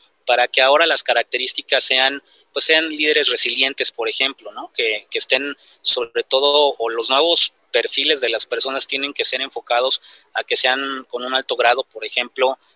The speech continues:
de independencia, que sean autogestionables. Hoy más que nunca se valora una gran capacidad de comunicación, porque hoy la comunicación es fundamental, porque lo hacemos a través de estos medios digitales.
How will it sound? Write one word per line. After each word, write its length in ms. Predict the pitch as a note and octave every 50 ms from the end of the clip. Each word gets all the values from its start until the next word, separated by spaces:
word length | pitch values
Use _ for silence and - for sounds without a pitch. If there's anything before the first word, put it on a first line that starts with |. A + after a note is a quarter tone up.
| _
de 120 | _ A2+ A2+
independencia, 800 | A2+ A2+ A2+ - - A2+ A2+ A#2+ B2 C3 C3 B2+ - C3 B2
que 100 | - A#2
sean 240 | - - B2+ B2+ B2+
autogestionables. 1200 | B2+ B2+ - - - - G#2+ - - - G#2+ A2 A#2 A#2+ B2 B2+ C3 B2+ B2+ B2 B2 - - - - _ _ - _ _
Hoy 120 | C3+ C#3+
más 160 | D3+ D3+ D3
que 100 | - C#3
nunca 220 | C#3 C#3+ - - C3+
se 120 | - C3
valora 320 | A#2+ A#2+ A#2+ B2+ B2+ C3
una 160 | C3+ C3+ C3 B2
gran 200 | B2 B2 B2+ -
capacidad 540 | - - - A#2 - - B2 A#2 A#2+ B2
de 100 | B2 B2+
comunicación, 800 | - - A2+ A2 A2 G#2+ A2 - - A#2+ - - - C3 C3 C3+
porque 240 | - - - - B2+
hoy 60 | B2+
la 80 | C3 C3+
comunicación 760 | - C3 A#2 G#2+ G#2 G#2 - - - - - A#2+ B2+ C3 B2+ - _ - - - _ _ _
es 280 | - A#2+ - - - - _
fundamental, 720 | - - A2+ A2 A2 G#2+ A2 A2 A2 A2 - E3 G3 G3+
porque 220 | - C3+ - - A#2+
lo 80 | A#2+
hacemos 320 | A#2 - C#3 C#3+ D3 - -
a 60 | B2+
través 280 | - B2 A#2+ B2 A#2+ B2
de 60 | B2+
estos 260 | - - B2 A2+ -
medios 340 | B2+ C#3+ D#3 D#3+ C3+ A#2 -
digitales. 720 | - - - - _ A#2+ A#2 A2+ B2 D#3 - - -